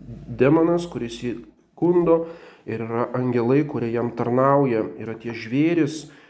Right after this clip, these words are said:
reiškia, visa tai, kas, e, sudaro tą dykumos, m, atmosferą. Kristaus pasninkas susijęs su dykumos šventaisiais Senajame testamente.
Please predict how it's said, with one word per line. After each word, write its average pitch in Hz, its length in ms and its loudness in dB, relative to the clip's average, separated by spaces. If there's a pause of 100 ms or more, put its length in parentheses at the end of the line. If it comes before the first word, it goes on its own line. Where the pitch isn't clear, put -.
(120)
reiškia, 120 340 -10
visa 170 320 -2
tai, 143 240 2
kas, 135 400 -6
e, 87 200 -6 (340)
sudaro 127 680 2
tą 127 160 -2
dykumos, 117 760 -4 (200)
m, 117 300 -4 (100)
atmosferą. 113 760 0 (1300)
Kristaus 175 480 2
pasninkas 202 720 2
susijęs 160 480 -2
su 147 120 -4 (120)
dykumos 131 640 -2
šventaisiais 143 880 -2
Senajame 127 560 0
testamente. 135 760 0